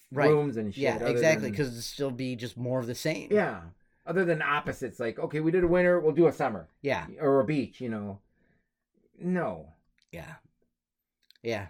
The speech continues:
Speaker 2: I
Speaker 1: that's a
Speaker 2: thought
Speaker 1: shame.
Speaker 2: Yeah, it was a shame.
Speaker 1: So what about up-and-coming movies and such? Anything, an-, anything you're looking forward to now that movies are, are back and new things are being announced every day?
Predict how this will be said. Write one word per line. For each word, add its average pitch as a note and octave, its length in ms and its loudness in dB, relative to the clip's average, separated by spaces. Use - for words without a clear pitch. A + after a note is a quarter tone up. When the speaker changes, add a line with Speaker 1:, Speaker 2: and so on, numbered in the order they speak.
Speaker 2:
I - 40 -6
Speaker 1:
that's D3+ 160 2
a E3 40 0
Speaker 2:
thought D3+ 80 0
Speaker 1:
shame. G#2+ 320 -8
Speaker 2:
Yeah, A2+ 300 -8
it B2 100 -12
was A#2 180 -4
a G#2 60 -14
shame. F2+ 400 -14
Speaker 1:
So A#3 300 4
what G#3+ 260 4
about A3+ 400 8
up-and-coming E3+ 920 0
movies C#3 500 -2
and A#2+ 100 -8
such? G#2+ 320 -10
Anything, C#3+ 680 -6
an-, C#3 200 -14
anything C#3 420 -8
you're C#3 120 -4
looking D3 300 -4
forward D#3 400 -6
to G#2 340 -10
now A#2 220 -10
that C3 240 -8
movies C3 500 -8
are, B2 420 -6
are A#2 180 -6
back A#2+ 440 -6
and G#2 140 -12
new A#2+ 120 -10
things B2 300 -10
are A#2 80 -8
being A#2 320 -12
announced A#2 420 -10
every A#2+ 220 -10
day? - 460 -12